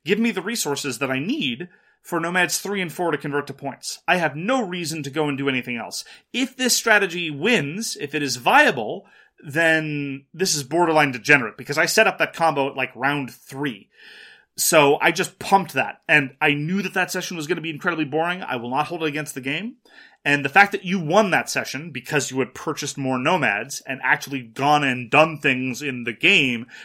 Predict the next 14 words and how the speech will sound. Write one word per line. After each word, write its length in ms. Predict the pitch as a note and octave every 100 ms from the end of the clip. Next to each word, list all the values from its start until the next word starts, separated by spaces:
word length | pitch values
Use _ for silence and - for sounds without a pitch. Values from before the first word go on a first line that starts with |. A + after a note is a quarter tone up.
| -
rather 240 | C3 C3+
than 140 | B2+ B2
just 180 | C3
sitting 220 | - C#3+ C3+
off 200 | C3+ C3+
in 100 | B2
your 100 | A2+
corner 400 | - D#3 C3+ A#2+
constantly 580 | - D3 C#3 C3 A#2+ A2
churning 500 | - - D3 C3+ B2
this 200 | A#2 -
internal 360 | D#3+ C3+ B2
point 260 | - G#3 E3
engine, 340 | B2+ A#2 G#2+